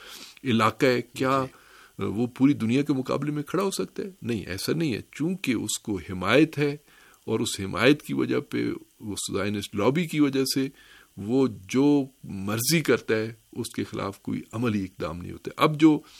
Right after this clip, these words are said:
Speaker 1: جیسے آپ کے سوال کے اندر تھا کہ یہ جو، آ، عالمی عدالت انصاف نے جب اس سے کہا ہے کہ رفح پہ حملے بند کر دے تو اسے کرنے چاہیے، اسے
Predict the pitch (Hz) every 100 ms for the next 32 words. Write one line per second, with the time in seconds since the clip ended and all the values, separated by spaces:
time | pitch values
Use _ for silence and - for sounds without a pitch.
0 | - - - 110 104 107 101 104 - 104
1 | 113 131 110 101 - - 107 - 107 107
2 | 120 113 107 110 - - - - - 104
3 | 98 - 107 107 107 98 98 98 95 92
4 | 92 - 95 95 101 95 92 90 90 92
5 | - - 101 135 123 117 98 98 104 92
6 | 95 95 95 90 87 92 92 87 123 120
7 | 131 175 185 190 - 98 82 87 - 101
8 | - 113 113